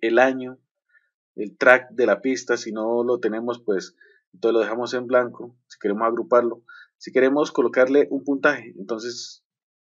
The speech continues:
podemos puntear con cuatro estrellas esta canción y podemos decirle que en color que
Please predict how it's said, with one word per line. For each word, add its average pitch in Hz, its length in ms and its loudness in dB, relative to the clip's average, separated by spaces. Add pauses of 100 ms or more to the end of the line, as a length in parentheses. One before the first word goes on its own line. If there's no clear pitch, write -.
(160)
podemos 120 240 -2
puntear 113 480 2 (640)
con 110 720 2 (120)
cuatro 123 300 2
estrellas 127 400 -2
esta 127 140 -4
canción 135 600 -4
y 151 180 -2
podemos 120 300 -2
decirle 117 320 -4
que 123 60 -6
en 123 80 -6
color 127 340 -2
que 160 220 -10